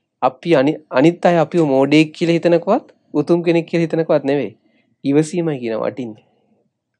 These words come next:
තව එක්කෙනෙක් හිතන්න පුළුවන්, "මෙයා ඉවසන්නේ මෝඩකමට. ඔන්න පාඩුවේ ගියා, මට බයයි"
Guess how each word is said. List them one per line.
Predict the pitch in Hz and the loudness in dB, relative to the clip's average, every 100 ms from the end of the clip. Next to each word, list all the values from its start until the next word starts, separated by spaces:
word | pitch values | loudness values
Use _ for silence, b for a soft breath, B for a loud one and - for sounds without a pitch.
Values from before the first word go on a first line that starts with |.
| _ _ _ _ _ _ _ _ - | _ _ _ _ _ _ _ _ -2
තව | 127 180 | 0 0
එක්කෙනෙක් | 233 269 262 | 0 -2 -2
හිතන්න | 247 240 226 | 0 0 0
පුළුවන්, | 220 190 | 0 0
"මෙයා | 143 143 | 0 0
ඉවසන්නේ | 139 127 123 139 135 139 | -2 -4 -6 -6 -6 -6
මෝඩකමට. | 117 117 117 107 98 - _ _ | -4 -4 -4 -6 -10 -18 _ _
ඔන්න | 135 147 151 | -8 -8 -4
පාඩුවේ | 123 120 - 135 | 0 2 2 -4
ගියා, | 127 131 131 - | -4 -6 -8 -8
මට | 131 123 | -6 -6
බයයි" | 123 117 127 | -2 -2 -2